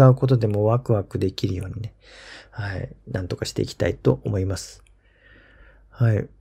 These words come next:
ちょっと、あの、コメントを読もうと思ったんですけどもね、来てるかな？来てますかね。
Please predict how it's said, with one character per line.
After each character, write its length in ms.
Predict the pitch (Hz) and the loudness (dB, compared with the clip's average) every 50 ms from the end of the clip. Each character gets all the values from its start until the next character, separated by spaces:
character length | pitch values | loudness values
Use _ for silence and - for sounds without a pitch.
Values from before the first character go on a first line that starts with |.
| _ _ _ _ _ _ _ _ | _ _ _ _ _ _ _ _
ち 120 | - - | 0 2
ょ 20 | 240 | 2
っ 60 | 254 240 - | 2 2 0
と、 380 | - - 175 151 135 - - - - - | 2 4 6 8 6 6 4 -2 -6 -2
あ 80 | - | 2
の、 160 | 135 127 123 | 4 4 4
コ 160 | 120 - - 156 | 4 2 2 2
メ 180 | 175 208 220 | 4 4 2
ン 100 | 214 208 - - _ - | 2 0 -4 -10 _ 0
ト 240 | - 208 208 202 202 | 2 2 4 4 4
を 40 | |
読 160 | 196 180 175 175 | 4 4 4 4
も 200 | 180 196 196 196 | 4 4 2 2
う 40 | |
と 100 | 196 - 123 | 2 2 4
思 180 | 117 120 131 | 4 6 4
っ 80 | 139 135 - _ _ - | 4 2 -2 _ _ -2
た 160 | - 113 107 | 0 0 0
ん 160 | 101 98 101 | 0 -2 -2
で 120 | 101 104 98 | -4 -4 -6
す 120 | - - | -8 -8
け 140 | - - 98 | -8 -6 -6
ど 80 | - 90 | -4 -4
も 140 | 90 95 | -4 -4
ね、 400 | 95 98 95 92 95 98 - 113 - | -2 -2 -2 -4 -4 -6 -8 -8 -10
来 120 | - - - | -12 -6 -2
て 120 | - 254 | 0 0
る 120 | 247 180 | 2 2
か 160 | 127 - 95 90 | 0 0 -2 -2
な？ 340 | 92 101 120 160 165 - - _ _ _ _ _ _ _ _ _ _ _ _ _ _ _ _ _ _ _ _ _ _ _ _ _ | -2 -2 -2 -4 -6 -8 -16 _ _ _ _ _ _ _ _ _ _ _ _ _ _ _ _ _ _ _ _ _ _ _ _ _
来 100 | - - | -20 -20
て 180 | - - - 139 | -8 -2 2 4
ま 160 | 139 127 110 | 4 4 2
す 100 | - - | 0 -4
か 120 | - - 92 | -8 -8 -6
ね。 440 | 87 92 90 90 92 - - - | -4 -4 -4 -6 -8 -10 -16 -20